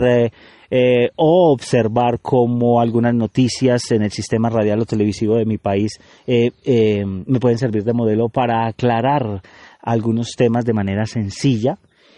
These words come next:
y de esa manera funciona la neurociencia, no complicando lo sencillo. Es importante, para cerrar este tema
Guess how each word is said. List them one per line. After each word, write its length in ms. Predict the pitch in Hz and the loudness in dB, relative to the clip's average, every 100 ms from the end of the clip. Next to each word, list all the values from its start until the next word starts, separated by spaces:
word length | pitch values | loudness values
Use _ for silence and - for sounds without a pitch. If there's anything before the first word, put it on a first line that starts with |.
| _ | _
y 100 | - | 2
de 60 | 180 | 4
esa 160 | 160 | 4
manera 300 | 185 143 143 | 2 0 -2
funciona 580 | 170 143 131 123 117 147 - | -2 -4 -2 -2 -2 -4 -6
la 140 | 113 | -6
neurociencia, 680 | 113 131 147 - 269 233 - | -4 -4 -4 0 2 2 -2
no 160 | 101 113 | -2 -2
complicando 540 | 160 151 135 131 135 | -2 -4 -4 -2 -2
lo 80 | 139 | -4
sencillo. 600 | 117 120 113 190 95 85 - _ - - - - - - _ _ _ _ _ _ | -4 -4 0 0 -2 -8 -12 _ -20 -20 -20 -20 -20 -20 _ _ _ _ _ _
Es 200 | - 165 | -2 2
importante, 760 | 240 214 180 - 185 139 123 120 - - - - _ - _ | 2 4 2 4 0 2 0 0 -4 -14 -20 -20 _ -20 _
para 220 | 117 113 | 0 0
cerrar 380 | - 113 131 143 | 0 -2 0 0
este 180 | 156 185 | -2 -6
tema 360 | 160 120 104 | 0 0 0